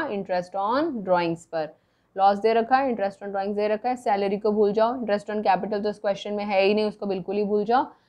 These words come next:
And you have to prepare the P and L appropriation account, बना के उसकी इमेज मुझे सेंड करो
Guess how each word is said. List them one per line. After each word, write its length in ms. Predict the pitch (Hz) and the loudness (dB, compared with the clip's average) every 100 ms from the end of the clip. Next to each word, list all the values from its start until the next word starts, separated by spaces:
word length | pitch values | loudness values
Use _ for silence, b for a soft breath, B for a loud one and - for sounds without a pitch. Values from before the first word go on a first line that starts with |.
| b | b
And 180 | 233 208 | -6 0
you 80 | 226 | 4
have 140 | 190 | 4
to 120 | 180 190 | 2 -4
prepare 340 | 185 185 175 | -6 -4 -2
the 140 | 185 | -2
P 140 | 220 202 | -4 -4
and 120 | 175 | -2
L 120 | 185 | -2
appropriation 580 | 165 165 175 165 160 180 | -2 -4 -6 -6 -8 -10
account, 320 | 165 165 170 | -10 -8 -2
बना 280 | 170 175 175 180 | 0 2 2 0
के 80 | 220 | -2
उसकी 320 | 214 220 208 | -2 -4 -8
इमेज 260 | 185 190 190 | -6 -6 -4
मुझे 220 | 196 208 | -2 -2
सेंड 340 | 202 185 180 | -2 -6 -4
करो 580 | 185 208 220 262 320 b | -2 2 4 4 2 b